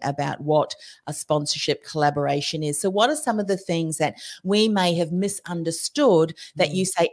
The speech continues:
Speaker 1: "Actually, this is not what it is if you want to get the best win-win-win relationship out of it"? What do we need to be mindful of?
Speaker 2: Yes, and I love that you described it as a win-win-win, because really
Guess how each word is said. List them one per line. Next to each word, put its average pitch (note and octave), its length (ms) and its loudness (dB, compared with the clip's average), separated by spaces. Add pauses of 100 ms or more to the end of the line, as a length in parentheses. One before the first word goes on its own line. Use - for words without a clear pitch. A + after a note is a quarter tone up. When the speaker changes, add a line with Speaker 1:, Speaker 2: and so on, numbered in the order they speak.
Speaker 1:
"Actually, A#3 380 0
this A3+ 240 -4
is A#3+ 140 -4
not F#3+ 400 2
what F3+ 200 4
it E3+ 120 0
is D#3 360 -2 (280)
if G#3+ 260 0
you F3+ 140 0
want E3 160 0
to E3+ 100 -8
get D#3+ 180 -2
the E3 80 2
best D#3 380 -2
win-win-win E3+ 960 0
relationship D3+ 720 -2
out C#3+ 160 0
of - 80 -4
it"? - 100 -8
What G#3 120 4
do A3 40 4
we G#3+ 120 2
need F3 180 -2
to D#3+ 80 -14
be D#3 280 -6 (200)
mindful D3 480 -4
of? B2 160 -4 (520)
Speaker 2:
Yes, D#3+ 260 0
and E3 100 2
I F#3 140 6
love A3+ 440 10
that B3 60 -8
you A3+ 120 -4
described G3 480 4
it F3+ 120 -2
as E3+ 100 -2
a F3+ 60 2
win-win-win, F3+ 720 2
because E3+ 340 0
really F#3+ 600 0